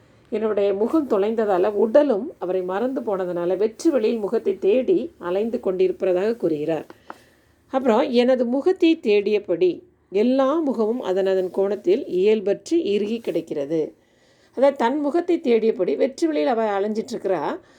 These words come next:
அனைத்து முகமும் அதன் அதன் கோணத்தில் இயல்பற்று என்ன செய்து இறுகி கிடைக்கிறது, இறுகி கிடைக்கிறத, கிடக்கிறதாக சொல்றாரு. "என் முகம் எப்படி என எனக்கு தெரியாது, ஆனாலும் என் முகத்தை நான் தேடியாக வேண்டும் இப்பொழுதாவது."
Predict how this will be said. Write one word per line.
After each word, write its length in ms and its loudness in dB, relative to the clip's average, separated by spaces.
அனைத்து 460 0
முகமும் 420 0
அதன் 240 -4
அதன் 220 -2
கோணத்தில் 460 0
இயல்பற்று 580 0
என்ன 180 -2
செய்து 380 -2
இறுகி 340 0
கிடைக்கிறது, 600 -2
இறுகி 520 -2
கிடைக்கிறத, 560 0
கிடக்கிறதாக 680 -2
சொல்றாரு. 440 -2
"என் 240 2
முகம் 380 2
எப்படி 420 0
என 280 0
எனக்கு 400 -4
தெரியாது, 680 -2
ஆனாலும் 720 2
என் 260 -2
முகத்தை 720 0
நான் 240 -6
தேடியாக 600 0
வேண்டும் 360 -4
இப்பொழுதாவது." 680 -6